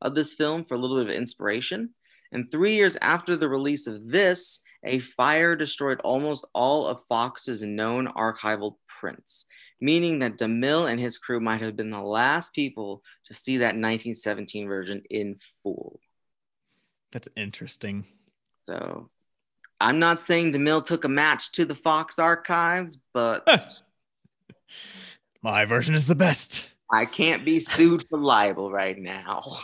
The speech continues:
Speaker 2: <laughs> Yeah, i-, it's, it's really interesting. Christian, you texted me last night and you're like, "Tell me that isn't the sexiest movie of nineteen thirty-four." <laughs> And, uh, it's not just the, it's not just the clothing though. It's, like, the way they act and, like, the,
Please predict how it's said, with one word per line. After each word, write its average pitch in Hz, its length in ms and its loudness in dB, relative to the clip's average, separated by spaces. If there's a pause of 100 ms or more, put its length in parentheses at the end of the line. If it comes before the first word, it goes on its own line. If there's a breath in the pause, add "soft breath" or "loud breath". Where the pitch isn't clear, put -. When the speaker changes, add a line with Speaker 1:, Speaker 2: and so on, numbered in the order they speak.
(160)
Speaker 2:
<laughs> 190 100 4 (2250 loud breath)
Yeah, 160 300 4 (100)
i-, - 200 -10
it's, - 340 -2 (480 loud breath)
it's 165 180 -2
really 180 220 4
interesting. 131 380 0
Christian, 135 340 0
you 131 80 0
texted 123 380 -2
me 117 140 0
last 104 280 -2
night 104 400 0
and 107 140 -4
you're 110 100 -2
like, 110 180 0
"Tell 156 220 0
me 135 140 2
that 113 120 2
isn't 110 240 -4
the - 60 -10
sexiest - 640 -4
movie 98 320 -4
of 95 80 -6
nineteen 98 380 -8
thirty-four." 98 760 -6 (460 loud breath)
<laughs> - 340 -4
And, 196 340 4 (480 loud breath)
uh, 151 100 0 (120)
it's 214 220 6
not 226 200 8
just 302 200 -4
the, 294 180 2
it's 220 380 0
not 269 160 6
just 277 140 -2
the 285 60 4
clothing 233 440 6
though. 156 120 8
It's, 156 160 4
like, 185 140 4
the 165 140 6
way 151 260 8
they 180 240 6
act 139 580 2
and, 143 140 0
like, 135 260 4
the, 131 300 4